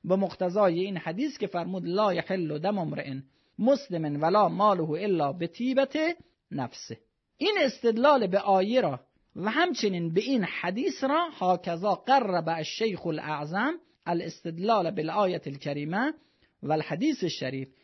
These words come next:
این چنین بیان کرده و تقریب کرده شیخ انصاری رحمت الله علیه استدلال به آیهٔ قرآن و حدیث شریف را، چه استدلال به اوفو بالعقود، چه استدلال به لا تأکلوا اموالکم بینکم بالباطل.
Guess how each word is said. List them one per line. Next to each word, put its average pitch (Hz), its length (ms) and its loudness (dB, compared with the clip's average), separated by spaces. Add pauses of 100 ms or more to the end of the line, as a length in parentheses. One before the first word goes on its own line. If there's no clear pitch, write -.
(240)
این 262 260 0
چنین 277 480 -2
بیان 240 360 6
کرده 190 360 -2
و 175 100 0
تقریب 202 500 -2
کرده 151 300 -6
شیخ - 340 -2
انصاری 185 500 -4
رحمت 165 340 -4
الله 165 200 -2
علیه 226 380 0 (360)
استدلال 208 840 4
به 170 160 2
آیهٔ 196 480 2
قرآن 202 480 2 (260)
و 175 140 2
حدیث 196 380 -2
شریف 165 420 -6
را، 139 220 -6 (360)
چه 330 180 2
استدلال 202 600 4
به 175 100 -4
اوفو 165 340 -4
بالعقود، 165 480 -2
چه 262 180 -4
استدلال 190 560 0
به 175 100 -6
لا 208 220 0
تأکلوا 160 460 -8
اموالکم 165 680 -2
بینکم 165 560 -4
بالباطل. 175 1080 2